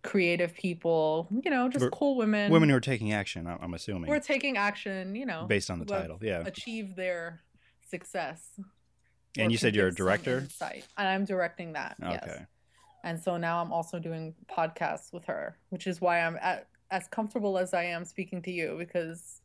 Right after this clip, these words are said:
Speaker 1: I would say, like, a year ago, I would be so scared to do this.
Speaker 2: Hmm.
Speaker 1: <laughs>
Speaker 2: Yeah,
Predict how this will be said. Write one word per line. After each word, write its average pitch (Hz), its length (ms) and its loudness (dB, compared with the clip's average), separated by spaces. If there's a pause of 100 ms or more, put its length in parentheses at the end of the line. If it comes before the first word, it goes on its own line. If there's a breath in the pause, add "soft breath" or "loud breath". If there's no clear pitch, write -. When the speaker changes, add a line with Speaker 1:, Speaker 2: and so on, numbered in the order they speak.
(220)
Speaker 1:
I 180 140 2
would 180 160 -2
say, 190 140 0
like, 175 180 -2
a 175 40 -4
year 170 240 -4
ago, 202 300 2
I 180 120 0
would 165 140 -4
be 170 220 -8 (100)
so - 320 -4
scared 170 360 -4
to 175 60 -10
do 165 180 -8
this. 156 360 -8 (200 loud breath)
Speaker 2:
Hmm. 175 320 -4 (120)
Speaker 1:
<laughs> 302 560 2 (240 loud breath)
Speaker 2:
Yeah, 143 280 10